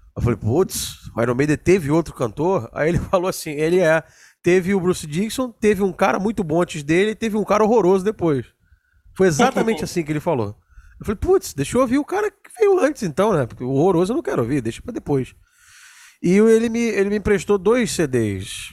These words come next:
Speaker 1: na época. Ele me emprestou o Killers e me emprestou o Best of the Beast, que aí é mais pra frente a gente fala dele. Mas sobre o Killers. Quando eu cheguei em casa e ouvi já aquela introdução instrumental,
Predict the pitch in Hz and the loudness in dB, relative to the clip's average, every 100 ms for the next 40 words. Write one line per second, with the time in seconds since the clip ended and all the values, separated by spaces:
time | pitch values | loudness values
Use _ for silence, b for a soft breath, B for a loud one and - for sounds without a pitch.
0 | 90 117 110 107 - 92 - _ - 113 | -6 -2 -2 -2 -8 -12 -12 _ -8 -4
1 | 135 - 143 - 123 120 120 123 117 110 | -2 -2 -4 -4 -2 -2 -2 -4 -4 -4
2 | 107 107 104 - 139 147 190 - - _ | -4 -6 -6 -4 0 0 -2 -8 -20 _
3 | - - b b b - 147 156 160 - | -20 -20 b b b -4 -2 0 0 0
4 | 175 160 165 180 185 151 127 131 113 - | 0 2 0 0 -2 -4 -4 -4 -4 -4
5 | 123 156 147 117 - 135 - 120 127 127 | -2 0 0 -2 -4 -4 -4 -4 -4 -4
6 | 135 - 131 139 101 92 110 139 - 208 | -10 -4 -4 -2 -6 -8 -8 -8 -2 -4
7 | 214 - 165 123 - _ b b b b | -4 -6 -6 -6 -10 _ b b b b
8 | b b b - 339 381 277 214 175 165 | b b b -6 -2 0 -2 -2 -4 -2
9 | 165 160 156 156 156 123 170 151 160 151 | 0 0 0 0 -2 -4 -6 -2 -2 -2
10 | 143 143 175 180 170 - 165 147 160 165 | -6 -8 -8 -8 -8 -2 0 0 -2 -4
11 | 139 135 127 101 _ | -2 0 0 -2 _